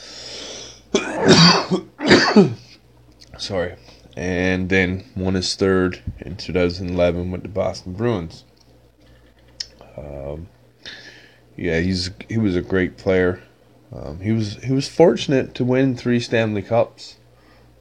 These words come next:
Um, I think he's just one of the ten, ten players to, to have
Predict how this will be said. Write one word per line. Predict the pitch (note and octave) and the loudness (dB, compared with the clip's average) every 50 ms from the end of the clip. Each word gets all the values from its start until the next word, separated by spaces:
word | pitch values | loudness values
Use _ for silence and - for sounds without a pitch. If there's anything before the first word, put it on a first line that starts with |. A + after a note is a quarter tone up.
| _ _ - | _ _ -12
Um, | D#2 D#2 D2 D2+ D#2 D2+ D2+ E2+ | -10 -8 -8 -8 -8 -8 -8 -6
I | F2 F#2 | -8 -6
think | - A#2+ A2+ G#2 G2 | -4 -2 -4 -2 -2
he's | A2 A2+ A2 G#2+ - | -2 -2 -2 -2 -4
just | - - A2 G#2 - - - - - | -4 -4 -4 -4 -4 -8 -20 -14 -6
one | G#2+ G#2 A2 A2 | -4 -2 -2 -2
of | G#2+ G2+ | -2 -4
the | G2 F#2 - - - | -4 -8 -10 -18 -20
ten, | - - - G#2 G#2+ G#2+ G#2 G#2 G2+ - - - - - - - - - - - - - - - - _ _ _ - | -12 -6 -4 -2 0 0 -2 -4 -6 -8 -12 -20 -20 -20 -20 -20 -20 -20 -20 -20 -20 -20 -20 -20 -20 _ _ _ -8
ten | - A#2 A2+ A2 G#2 | -6 -4 -4 -4 -4
players | G2+ - A2 G#2+ G#2+ G#2+ G#2+ A2 G#2 G2+ G2 G2 - - - C3 A#2+ | -6 -2 -2 0 2 2 2 2 2 0 -2 -4 -10 -16 -16 -8 -6
to, | A2 G#2+ G2 G2 F#2+ F#2 F#2 F#2+ | -4 -2 0 0 0 0 -2 -4
to | - - - G#2 G2 | -6 -6 -6 -4 -2
have | G2+ F#2+ F2+ F2+ F2+ | 0 0 0 0 -4